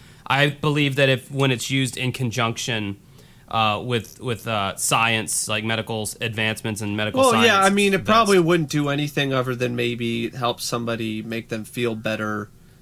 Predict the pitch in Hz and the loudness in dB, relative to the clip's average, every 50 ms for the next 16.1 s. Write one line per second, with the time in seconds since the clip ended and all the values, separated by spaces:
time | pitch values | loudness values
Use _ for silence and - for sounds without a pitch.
0 | - - - - - - 123 120 117 120 123 - 120 110 107 110 - - - - | -20 -20 -20 -20 -10 -4 0 0 0 0 0 -2 -6 -6 -6 -8 -10 -12 -14 -16
1 | - - - - - - - - - - - 120 117 123 123 120 117 - - 127 | -20 -20 -20 -20 -20 -20 -20 -20 -20 -14 -6 -4 -2 0 0 0 0 0 0 0
2 | 117 113 113 120 110 113 104 90 117 120 117 110 113 117 117 107 117 113 110 110 | 0 0 0 -2 -4 -4 -6 -6 -4 -4 -4 -4 -4 -4 -6 -2 0 0 0 0
3 | 110 110 - - 123 120 117 113 110 107 104 107 113 110 110 117 - 117 113 113 | 0 -2 -4 -8 -8 -6 -4 -4 -4 -4 -4 -4 -4 -4 -4 -4 -4 -4 -4 -4
4 | 113 113 - - 110 107 110 107 - 107 104 104 101 - - 113 101 - 104 101 | -4 -6 -4 -4 -2 -2 -4 -6 -6 -8 -6 -6 -8 -10 -12 -10 -8 -8 -8 -8
5 | - - 117 107 104 101 101 101 - - 110 107 104 - - 110 107 104 - 101 | -6 -4 -4 -4 -4 -4 -6 -8 -8 -10 -10 -10 -10 -10 -10 -10 -8 -8 -10 -10
6 | - 120 - - 107 98 98 - - - 107 107 104 104 98 92 - - - - | -10 -10 -10 -10 -10 -10 -10 -10 -8 -6 -4 -2 -2 -2 -2 -4 -8 -10 -14 -14
7 | - - - - - - - - - - - - - 110 113 113 110 107 107 104 | -14 -18 -20 -20 -20 -20 -20 -20 -20 -20 -20 -10 -4 -2 -2 0 0 0 0 0
8 | 107 104 104 104 - 196 190 185 185 202 214 214 175 165 - 147 165 185 208 208 | -2 -2 -2 0 2 2 4 4 4 4 4 2 2 0 0 2 4 4 4 6
9 | 196 170 143 - - 170 156 139 135 123 139 139 143 143 143 143 139 139 - 139 | 4 2 2 0 2 2 2 2 0 0 2 2 4 4 4 2 0 -2 -2 -2
10 | 127 120 117 113 107 110 135 127 123 123 120 120 120 117 117 117 113 107 104 104 | 0 0 0 0 -2 -2 0 0 2 2 2 2 0 0 0 0 0 -2 -2 -4
11 | 95 120 120 120 117 113 110 110 - - - 131 123 120 117 113 - 117 117 120 | -2 -2 -2 0 0 -2 -2 -2 -4 -4 -2 0 0 0 0 0 -2 -2 2 4
12 | 131 147 151 143 135 - 135 131 151 170 165 135 - 131 110 - - 135 127 135 | 4 4 4 4 2 0 2 4 4 6 6 4 2 0 -2 -2 -2 0 2 2
13 | 151 - - 135 117 113 107 107 104 101 101 101 98 98 101 98 90 - 127 117 | 2 0 -2 -4 -2 -2 -2 -2 -4 -4 -4 -4 -4 -6 -6 -8 -6 -6 -6 -6
14 | - - - - - - 131 123 120 113 113 - - 147 131 131 - - - 131 | -6 -6 -10 -10 -10 -8 -6 -6 -6 -6 -6 -4 -2 0 -2 -2 -2 -6 -6 -2
15 | 123 127 135 131 131 139 151 165 165 165 165 175 170 175 175 185 185 160 113 - | 0 2 4 6 6 8 8 8 8 8 6 4 6 6 6 6 6 4 2 0
16 | - | -6